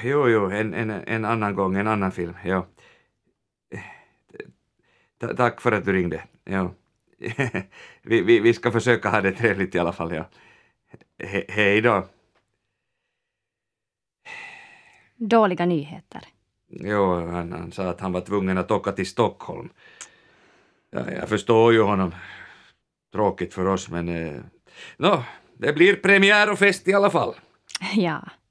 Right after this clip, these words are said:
Speaker 2: Tack, Rasmus. Nu ser jag att du har bråttom och de första gästerna har redan kommit.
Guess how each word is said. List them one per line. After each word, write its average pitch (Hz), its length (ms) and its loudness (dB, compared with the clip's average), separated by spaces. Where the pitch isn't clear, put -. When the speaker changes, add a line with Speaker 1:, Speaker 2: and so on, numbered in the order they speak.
Speaker 2:
Tack, 247 300 4
Rasmus. 190 380 2
Nu 302 80 6
ser 302 160 6
jag 269 120 6
att 254 80 0
du 226 60 4
har 214 160 4
bråttom 185 520 2
och 240 100 0
de 294 80 2
första 277 280 4
gästerna 240 380 2
har 180 60 0
redan 185 200 0
kommit. - 640 -4